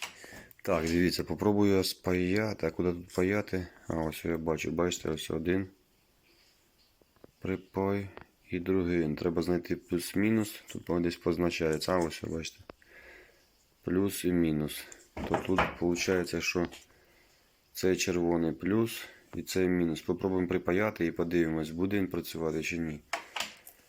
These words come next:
Якщо буде, то да. Гніздо, гніздо, бачу, тут надо, треба підпаяти щось одним. Гніздо якесь таке підроздовбане.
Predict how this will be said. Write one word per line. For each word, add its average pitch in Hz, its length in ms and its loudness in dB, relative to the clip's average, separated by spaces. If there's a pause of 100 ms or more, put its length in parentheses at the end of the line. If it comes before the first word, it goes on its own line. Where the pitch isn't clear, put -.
(180)
Якщо 90 420 2
буде, 104 380 4
то 98 160 -2
да. 87 360 2 (1600)
Гніздо, 85 540 0
гніздо, 90 380 2
бачу, 92 260 0
тут 90 280 -8
надо, 87 160 0
треба 85 260 0
підпаяти 85 500 -4
щось - 240 -8
одним. 82 180 0
Гніздо 78 320 0
якесь 90 240 -4
таке 85 200 -8
підроздовбане. 80 800 -2